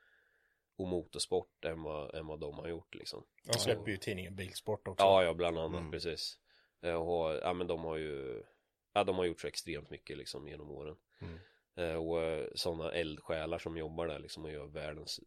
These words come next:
Speaker 1: superjobb. Eh, så de, eh, de, eh, tog ju över liksom, och härligt tänk och långsiktigt tänk, och de, de vill göra, de vill göra event. Ehm, det, det är liksom, de,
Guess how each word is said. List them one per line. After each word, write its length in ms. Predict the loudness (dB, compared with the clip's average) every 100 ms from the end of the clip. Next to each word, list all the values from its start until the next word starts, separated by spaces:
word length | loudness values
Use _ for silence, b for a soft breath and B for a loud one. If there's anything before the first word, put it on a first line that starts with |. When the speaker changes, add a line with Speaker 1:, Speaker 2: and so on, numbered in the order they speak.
| 0
Speaker 1:
superjobb. 600 | 0 0 -6 -4 -4 -6 -14 b b b b _
Eh, 340 | -6 -2 -2 -2
så 140 | 0
de, 300 | 2 2 4
eh, 220 | 4 4
de, 560 | 4 4 4 4 0 -2
eh, 420 | 0 0 -4 -10 -18 _
tog 180 | -6 0
ju 60 | 0
över 220 | 0 -2
liksom, 280 | -4 -4 -4
och 180 | -2 -4 -8 -20 -20 -18 -6
härligt 400 | -2 0 -2 -2
tänk 260 | -2 -2
och 60 | -2
långsiktigt 720 | 2 0 0 -4 -2 -6 -4
tänk, 340 | -6 -8 -8
och 60 | -6
de, 300 | -4 -4 -2
de 180 | -2 -2
vill 300 | -4 -4 -2
göra, 440 | -2 -2 -6 -10 -14 B B B B -4
de 160 | -2
vill 220 | 0 0 2
göra 400 | 2 2 0 -4
event. 800 | 0 2 2 0 -8 -12 -14 -12 -6
Ehm, 720 | -4 -2 -2 -2 -2 -4 -6 -12 _ b b b b _ _ -16
det, 440 | -6 -4 -2 -2
det 380 | -6 -12 -8 -2
är 60 | -2
liksom, 260 | -2 -4
de, 400 | -2 -2 -4 -8